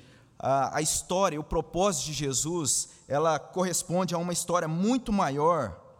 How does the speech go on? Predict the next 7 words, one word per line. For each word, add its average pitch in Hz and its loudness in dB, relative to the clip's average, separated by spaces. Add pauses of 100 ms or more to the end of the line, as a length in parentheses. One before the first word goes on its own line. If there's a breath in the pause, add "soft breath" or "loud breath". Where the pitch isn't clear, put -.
(380 loud breath)
Jesus 170 0
aqui, 190 -4
então, 185 0
está 170 0
rumo 202 0
a 196 0
Jerusalém 170 -2